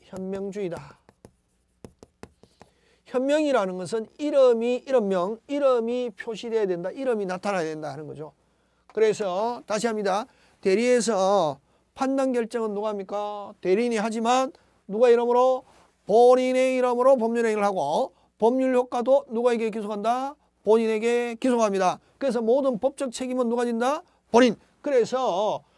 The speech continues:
대리인이 상대방한테 하면서 야, 내가 하는 게 아니라 누가 하는 거야? 본인이 하는 거야 하는 게, 어, 꼭 표시가 돼야 됩니다. 그걸 대리에서 본인이 현명주의다 이렇게 합니다. 근데 만약에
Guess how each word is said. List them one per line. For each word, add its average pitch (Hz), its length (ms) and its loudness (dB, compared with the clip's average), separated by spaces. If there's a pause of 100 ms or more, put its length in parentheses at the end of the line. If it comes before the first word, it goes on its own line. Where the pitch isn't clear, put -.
(160)
대리인이 240 460 -2
상대방한테 240 1500 -4
하면서 220 720 2 (280)
야, 262 140 4
내가 262 460 4
하는 277 200 -2
게 277 60 2
아니라 277 440 4 (240)
누가 262 240 4
하는 226 180 0
거야? 254 380 4 (300)
본인이 254 380 6
하는 233 240 0
거야 233 180 6
하는 208 400 2
게, 220 200 0 (400)
어, 196 280 4
꼭 254 540 -4
표시가 262 360 -2
돼야 247 120 8
됩니다. 185 260 0
그걸 240 360 4 (240)
대리에서 220 380 0
본인이 226 320 -6
현명주의다 190 880 -6
이렇게 170 240 -10
합니다. - 240 -18 (2500)
근데 156 200 -16
만약에 143 640 -10